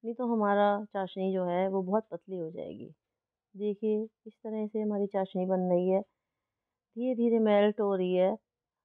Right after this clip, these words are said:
और अब हमारे आंवलों ने भी अंदर से जूस छोड़ दिया है।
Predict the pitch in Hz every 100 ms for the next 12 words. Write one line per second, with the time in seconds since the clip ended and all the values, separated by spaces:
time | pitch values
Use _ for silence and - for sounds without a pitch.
0 | _ - 226 226 - 240 233 220 208 202
1 | - 190 196 214 220 196 185 202 190 180
2 | 180 196 180 180 196 _ 170 170 170 147
3 | 117